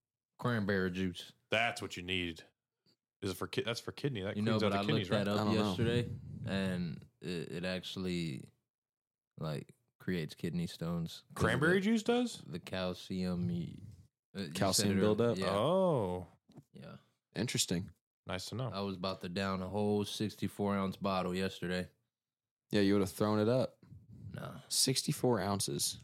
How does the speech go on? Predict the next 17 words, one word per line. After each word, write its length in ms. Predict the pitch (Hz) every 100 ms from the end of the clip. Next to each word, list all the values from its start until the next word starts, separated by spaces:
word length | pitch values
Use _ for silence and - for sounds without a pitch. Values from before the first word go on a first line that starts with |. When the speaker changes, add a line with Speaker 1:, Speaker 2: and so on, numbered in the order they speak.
| -
Speaker 2:
When 120 | 101
I 80 | 120
travel 300 | - 135 123
for 140 | -
work, 240 | 98 107 98
I 100 | 98
always 320 | 90 95 85
get 200 | 92 85
the 260 | 90 87 82
cranberry 460 | - 90 85 85
juice 320 | 85 87 82
at 120 | 92 82
the, 280 | 87 85 82 _
at 80 | 90
the 60 | 85
breakfast 420 | 90 92 98 92
bar. 240 | 101 107